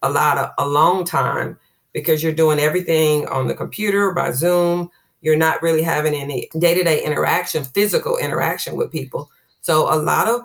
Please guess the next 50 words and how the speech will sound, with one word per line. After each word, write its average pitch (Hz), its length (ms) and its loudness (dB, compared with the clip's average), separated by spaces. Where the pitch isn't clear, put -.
people 160 440 -4
have 139 260 -6
had 160 300 0
some - 240 -8
really 147 280 0
traumatic 147 640 -4
things, 220 400 -2
you 156 120 0
know, 147 240 0
they've 147 180 -2
had 160 220 -2
to 139 120 -8
deal, 170 440 0
we 180 220 -4
really 214 380 4
had 160 200 -2
to 139 80 -10
deal 165 320 0
with 147 160 0
yourself 143 480 0
for 151 80 -2
the 147 80 -2
last 131 300 0
three 135 200 -6
years. - 320 -4
And 156 120 0
so 143 480 0
I'm 156 340 2
so 156 220 -2
happy 170 400 -4
to 147 560 -4
be 170 140 0
able 160 100 4
to 160 60 0
have 160 220 -2
conversations 156 640 -2
with 151 100 -2
my 131 160 -4
clients 190 600 -2
to 151 100 -4
say 151 300 -2
that 151 220 -8
what 170 280 0
some 208 160 0
of 185 60 0
the 175 60 -2
things 160 200 0
that 160 140 -2
they're 151 160 -4
doing 175 680 0